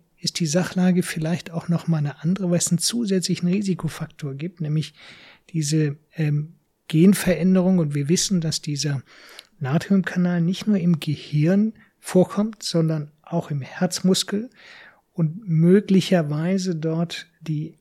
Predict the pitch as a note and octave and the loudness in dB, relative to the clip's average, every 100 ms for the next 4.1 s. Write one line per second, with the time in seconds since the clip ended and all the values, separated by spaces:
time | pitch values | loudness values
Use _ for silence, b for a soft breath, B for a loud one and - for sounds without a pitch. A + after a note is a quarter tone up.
0 | - - A#3+ G3 - D3 - D3 C3+ - | -12 -4 0 2 0 -2 -6 -8 -8 -12
1 | - D3+ C#3 D3 - B B B B B | -12 -8 -6 -8 -12 B B B B B
2 | - D3+ - D3+ F3 - F#3+ F3 - E3+ | -4 -4 0 2 2 4 2 2 2 0
3 | F3+ - F3 F3+ E3 E3+ E3 D#3+ - - | 0 -2 0 0 2 2 0 0 0 0